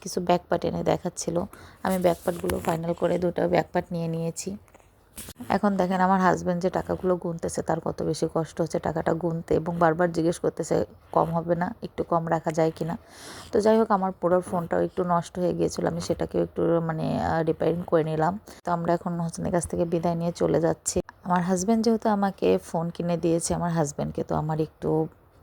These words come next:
কিছু খাওয়াতে হয়, মিষ্টিমুখ করাতে হয়। তো যাই হোক, আমি মিষ্টিমুখ তাকে না করাই, তার পছন্দের খাবারটা তাকে খাওয়াবো। তো এখান থেকে আমরা ডাইরেক্ট চলে গেলাম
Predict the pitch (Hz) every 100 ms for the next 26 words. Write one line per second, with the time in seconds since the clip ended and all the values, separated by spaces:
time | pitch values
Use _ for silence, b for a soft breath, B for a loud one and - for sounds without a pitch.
0 | - - - - - 165 170 175 190 180
1 | 175 175 165 - 160 165 - 160 160 175
2 | 175 165 190 170 170 190 208 202 180 180
3 | 175 - 190 202 - 190 190 180 185 185
4 | 180 202 - 175 175 175 170 170 180 -
5 | 170 175 185 175 - - 175 160 156 -
6 | _ - - 185 190 214 208 214 214 214
7 | 196 185 196 - 185 185 190